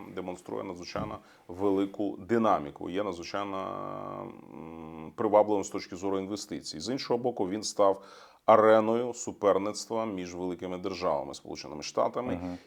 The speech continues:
Speaker 1: і Китаєм з теж зрозумілих причин, тому що для Америки критично важливо, щоб всі ці держави залишалися в демократичному дискурсі і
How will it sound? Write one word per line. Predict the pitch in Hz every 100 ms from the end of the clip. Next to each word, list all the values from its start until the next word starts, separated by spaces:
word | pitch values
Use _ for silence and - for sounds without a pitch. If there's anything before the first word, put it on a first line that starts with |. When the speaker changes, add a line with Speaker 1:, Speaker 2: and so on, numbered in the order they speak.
| -
Speaker 1:
і | 113 113
Китаєм | 120 117 131 135 143 131
з | -
теж | 120 113 92
зрозумілих | 95 92 101 92 87 -
причин, | 92 - 143 135
тому | 107 101
що | - 90
для | 87 101 98
Америки | - 98 113 127 113 110
критично | 90 - 110 - 110 - - - -
важливо, | 110 117 107 107 117 120
щоб | - 95
всі | - 113
ці | 110 104
держави | 92 87 107 117
залишалися | 95 90 87 - 107 104 - 101
в | 90 110 104
демократичному | 98 110 104 101 98 - 95 113 104 101 101 92
дискурсі | 123 117 - 90 - 80
і | - 117 123